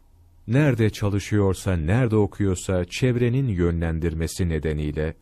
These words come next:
bazen davranışlarının değerlendirmesini yapamıyor. Bazen kendi yaptığı hataların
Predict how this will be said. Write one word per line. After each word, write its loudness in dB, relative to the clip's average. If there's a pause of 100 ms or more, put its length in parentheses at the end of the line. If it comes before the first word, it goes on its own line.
(540)
bazen 0
davranışlarının -2
değerlendirmesini -4 (280)
yapamıyor. -6 (880)
Bazen 0 (300)
kendi 2
yaptığı 2
hataların 0